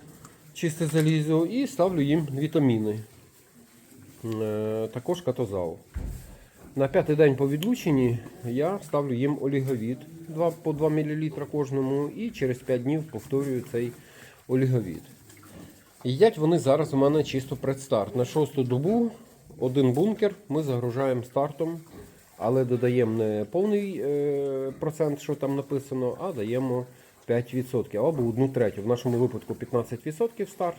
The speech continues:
а ми даємо п'ять відсотків старту, тобто одну третю. І потім поступово ми будемо збільшувати, якщо вони будуть залишати в нас.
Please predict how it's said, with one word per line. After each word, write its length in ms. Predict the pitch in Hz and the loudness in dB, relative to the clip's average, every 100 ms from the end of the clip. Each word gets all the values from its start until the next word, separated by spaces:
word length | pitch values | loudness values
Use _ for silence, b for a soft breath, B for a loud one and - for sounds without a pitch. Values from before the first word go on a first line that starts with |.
| - | -6
а 80 | 131 | -4
ми 140 | 165 | -4
даємо 380 | 120 107 120 110 | -4 -4 -4 -4
п'ять 200 | 104 95 | -4 -4
відсотків 500 | 92 - 123 127 127 127 B B B B - | -6 -8 -8 -6 -10 -10 B B B B -20
старту, 560 | - 127 143 - 120 107 | -2 -2 -2 -2 -6 -4
тобто 280 | 139 135 107 | -6 -4 -4
одну 180 | 101 127 | -2 -2
третю. 420 | 120 95 90 98 | -2 -2 -4 -8
І 280 | 101 233 247 | -6 -4 -4
потім 380 | - 180 175 120 | -2 -2 -2 -4
поступово 540 | 101 113 - 127 107 | -6 -10 -4 -2 -2
ми 120 | 101 | -2
будемо 320 | 101 110 104 | -4 -4 -6
збільшувати, 520 | 98 110 131 131 104 92 | -6 -4 -4 -4 -6 -6
якщо 200 | - 110 | -4 -4
вони 140 | 110 | -4
будуть 240 | 110 107 | -4 -6
залишати 420 | 110 104 - 92 98 | -4 -4 -6 -6 -6
в 60 | |
нас. 200 | 90 69 | -8 -10